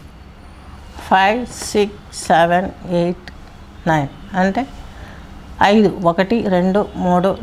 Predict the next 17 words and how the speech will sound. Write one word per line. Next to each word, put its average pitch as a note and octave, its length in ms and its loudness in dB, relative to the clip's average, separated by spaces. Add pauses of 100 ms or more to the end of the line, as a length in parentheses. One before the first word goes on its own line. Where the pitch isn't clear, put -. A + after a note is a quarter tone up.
(140)
నాలుగు, F3+ 340 4 (200)
ఐదు. - 160 -8 (260)
ఇది G#3 180 4
అమ్మవారి A3 500 6
శక్తి, D#3 320 -2 (1080)
ఇది C#4 200 4
పైన A#3 240 4 (140)
శివశక్తి F#3+ 560 0 (120)
నాలుగు D#3+ 360 0
వరకు. - 320 -6 (2500)
ఈ - 20 6 (240)
యొక్క A3+ 240 2 (1120)
దీన్ని C4 340 6 (200)
తొమ్మిదిగా A3+ 580 2 (180)
ఇలా G#3 160 4 (120)
వేసుకున్నాము, D#3 600 -4 (300)
ఫోర్, A3 400 4